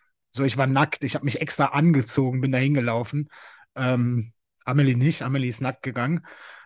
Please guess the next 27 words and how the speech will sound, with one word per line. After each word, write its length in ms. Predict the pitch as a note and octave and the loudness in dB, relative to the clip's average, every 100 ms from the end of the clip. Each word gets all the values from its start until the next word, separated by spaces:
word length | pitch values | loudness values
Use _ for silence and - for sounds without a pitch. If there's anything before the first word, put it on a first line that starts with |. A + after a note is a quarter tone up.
| _ | _
Äh, 220 | C3+ C3 | -8 -4
Chapeau 380 | A#2 B2 - C3+ | -2 -2 0 2
an 100 | D3 | 4
der 80 | D3+ | 2
Stelle. 420 | - D#3 D#3 E3+ - _ _ - | 0 0 0 -2 -8 _ _ -6
Ähm, 480 | C3 B2+ A#2 A#2 - _ _ _ - | -2 0 0 -2 -10 _ _ _ 2
und, 220 | D3 D3+ | 2 4
und 220 | C#3+ B2 | 2 4
dann 160 | D3 D3+ | 4 6
laufe 260 | C3+ F3 D#3 | 8 6 4
ich 80 | |
da 140 | - D#3 | 2 2
fünfundzwanzig 580 | E3 F#3 E3+ E3 D3+ C#3+ | 4 4 4 2 0 2
Minuten 360 | D3 E3+ F3 | 2 2 0
und 160 | D3 C3+ | -2 -2
dann, 180 | C3 B2 | -4 -2
dann 160 | B2+ | -2
krieg 160 | - C3+ | -2 -4
ich 40 | |
die 120 | C3 | -4
schlechtesten 420 | - C3+ - A#2 A2 | -4 -4 -4 -4 -2
Pommes, 240 | C#3 C3 | -2 -2
die 80 | A2+ | -4
ich 60 | |
jemals 260 | A#2+ A#2+ G#2+ | -2 -4 -4
gegessen 320 | G#2+ A#2 B2 | -4 -4 -4
hab. 140 | A2+ | -6